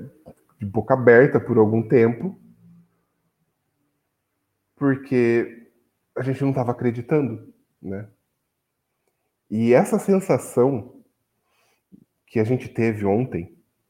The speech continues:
é, a gente quer compartilhar com vocês. A gente quer que vocês também sintam, é,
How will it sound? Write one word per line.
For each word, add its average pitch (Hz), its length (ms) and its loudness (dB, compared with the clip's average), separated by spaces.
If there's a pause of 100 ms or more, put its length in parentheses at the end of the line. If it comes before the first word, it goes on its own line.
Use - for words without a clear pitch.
(400)
é, 90 680 -6 (120)
a - 40 -8
gente 117 160 -6
quer 131 120 0
compartilhar 139 580 0
com 220 180 0
vocês. - 520 -4
A 82 40 -8
gente 104 200 -6
quer 117 160 -2
que 123 100 -10
vocês 127 340 0
também 104 320 0
sintam, 107 500 -4 (540)
é, 90 560 -4